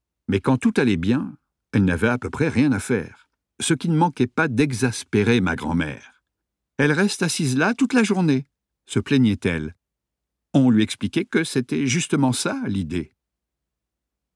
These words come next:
Pour que ma grand-mère puisse sauver la face, on a demandé à la dame si elle ne voyait pas d'inconvénient à mettre de l'ordre dans les placards quand elle n'était pas occupée à autre chose. Elle a accepté bien volontiers.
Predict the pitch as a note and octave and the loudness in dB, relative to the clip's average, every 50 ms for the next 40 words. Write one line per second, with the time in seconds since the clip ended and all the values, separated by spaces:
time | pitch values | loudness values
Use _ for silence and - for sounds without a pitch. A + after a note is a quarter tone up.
0 | _ _ _ _ _ _ _ - G3 - - F#3+ F3 F3+ F3 C#3 C#3+ D#3+ E3 F3+ | _ _ _ _ _ _ _ -4 -4 -2 0 2 2 2 2 2 2 2 2 2
1 | G#3 G#3 D#3 - - - B2+ B2 - - - C3+ B2 B2+ A2+ A2 G#2 G#2+ - C#3+ | 0 0 -2 -4 -4 -2 -2 -2 0 0 2 2 4 4 4 2 0 0 -2 -4
2 | D#3+ F#3 G#3+ A3+ - - - - - _ _ _ _ _ _ _ _ _ - C#3 | -2 -2 -4 -6 -6 -8 -10 -10 -14 _ _ _ _ _ _ _ _ _ 2 2
3 | D3 D#3 D#3 C#3+ C3 D#3+ E3 E3 D#3 C#3+ C#3+ C#3+ D3 D3 C#3+ C#3 C3 B2 A#2 B2 | 4 4 4 4 4 2 2 2 2 2 2 2 2 2 2 2 2 2 2 2
4 | C3 C#3 D3+ D#3 C#3+ - - - A#2+ A#2+ A#2+ A#2+ A#2 A2 A2 A2 A#2 A2+ G2+ A2 | 2 0 0 0 -2 -4 -4 0 2 2 4 4 4 4 4 4 4 4 2 2
5 | A#2 A2 A#2 A2+ - C#3+ C#3 B2+ B2 G#2+ F#2+ - G#2+ G2+ F#2 G#2 G2+ G#2+ A#2+ C3+ | 2 2 2 0 0 0 0 0 2 0 0 0 -2 -2 0 2 2 2 2 2
6 | C3+ A2+ G2+ G#2 A#2+ B2+ - - - G2+ G2+ G2+ G2 G#2+ A2 A#2 A#2 G#2+ F2+ F#2+ | 2 2 2 2 0 0 -2 -4 -4 -2 0 2 2 2 2 2 0 0 -2 -2
7 | E2+ E2 F#2 F#2 F2+ F2 - A#2 A#2+ A#2+ - A2 G2+ G#2 G#2+ A2+ - - - F2+ | -4 -2 -2 -2 -2 -2 0 0 0 0 0 -2 0 0 0 -2 -4 -8 -10 -10
8 | E2+ - F#2 F2+ F2+ F#2+ F2+ - G2+ F2 - A2 A2+ G#2 F2+ - - - - C3 | -8 -6 -4 -2 -2 -2 -2 -2 -2 -2 0 0 0 0 0 -2 -6 -4 0 0
9 | B2+ A2+ G2 G#2+ A#2 - - E2+ - - - D#2+ D#2+ D#2+ C#2+ D2+ D2 - _ _ | 0 2 2 0 -2 -4 -6 -8 -8 -6 -6 -6 -6 -6 -8 -10 -14 -18 _ _
10 | _ _ _ _ _ _ _ _ _ _ _ _ _ _ - - G2+ F2+ E2+ E2 | _ _ _ _ _ _ _ _ _ _ _ _ _ _ -2 0 0 0 0 -2
11 | - - - E2+ - - - E3+ E3 C3 A2+ A2 A2+ C#3 C#3+ D3 D3 C3+ - - | -6 -8 -10 -10 -8 -4 -2 0 0 2 2 2 2 0 0 -2 -2 -4 -6 -10
12 | C#2+ C2+ | -12 -12